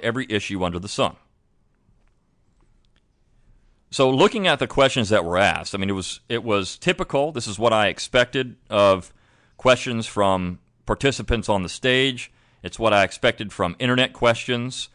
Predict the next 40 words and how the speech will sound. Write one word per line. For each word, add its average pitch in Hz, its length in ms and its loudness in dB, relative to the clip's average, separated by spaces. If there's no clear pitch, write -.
Uh, 90 60 -4
I 92 200 0
did 165 240 2
look 135 240 2
at 101 160 -4
the, 87 300 -4
uh, 82 140 -2
the 87 100 -12
questions, 92 500 0
and, 92 120 -8
and 104 240 -6
thankfully 165 460 2
they 95 100 0
didn't 107 220 0
pick 117 240 -2
a 104 60 -6
lot 92 160 4
of 82 60 -6
the, 82 180 -8
uh, 85 260 -6
idiotic 104 500 0
ones 80 360 -10
that, 87 280 -6
uh, 85 200 -2
were 101 160 -2
trending 104 500 -2
very 92 220 2
highly, 90 640 -2
uh, 73 260 -12
at 85 200 -6
the, 87 280 -6
at 90 160 -6
the 90 200 -10
end 113 240 -2
of 87 160 -4
this 90 220 -4
process, 98 560 -4
this 92 180 -8
open 98 320 -4
debate, 95 560 -2